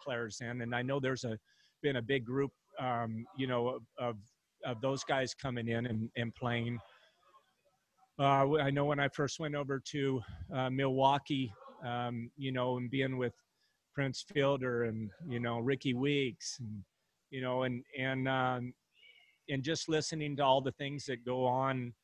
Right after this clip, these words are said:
um, through the years. And, and it is a, it's a different time. It's, you know, we're, I think we're definitely more aware of the problems now than we were when I grew up. I know you listen to some of the guys that,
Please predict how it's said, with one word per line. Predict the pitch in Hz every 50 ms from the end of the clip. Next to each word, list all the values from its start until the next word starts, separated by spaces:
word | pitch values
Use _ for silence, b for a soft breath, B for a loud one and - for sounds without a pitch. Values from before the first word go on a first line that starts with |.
| _ _ _ _ _ _ _ -
um, | 123 120 120 120 120 120 120 113 - -
through | - - 156 151 139
the | 139 127
years. | 120 120 135 139 147 156 156 - -
And, | 151 135 135 139 - -
and | 143 135 147
it | 160 160 185
is | 208 220 - -
a, | 208 160 123 _ _
it's | - 147 131 - -
a | 156
different | 131 165 170 165 - 170 156 -
time. | - 156 156 165 180 190 170 135 107 98 101 113
It's, | 120 117 - - - - - _ _ _ _ _ _ _ _ _ _ _ _ _ _ _ _ _ _ _
you | - 147 131
know, | 135 127 123 123 127
we're, | 131 135 135 143 143 127 120 - _ _ _ _ _ - _ _ _ _ - - - _ _ _ _ _ _ _ _ _ _ _ _ _ _ _ _ _ -
I | 131 143 156
think | - 175 165 156 -
we're | 147 143
definitely | 135 117 151 143 147 - - 160 143 131
more | 127 127 135 139 147 147
aware | 139 113 113 127 131 135 143 147 151
of | 147 123 113
the | 143 131 117
problems | - - 151 139 143 147 139 147 139 123 101 120
now | 120 120 131 139 156
than | 151 131 123
we | 127 123
were | 117 127 131 135
when | 139 135 127 123
I | 123 139 156
grew | 147 143 147 131 117 113
up. | 110 107 113 - _ - 135
I | 123
know | 117 120 123 127 127 123 117 107 - _ _ _ _ _ _ _ _ _ _ _ _ _ -
you | 131 113
listen | 117 139 147 - - 151 131
to | 123
some | 113 - - 151 143
of | 147 131
the | 127 120
guys | 123 127 127 131 135 143 139 -
that, | 139 127 123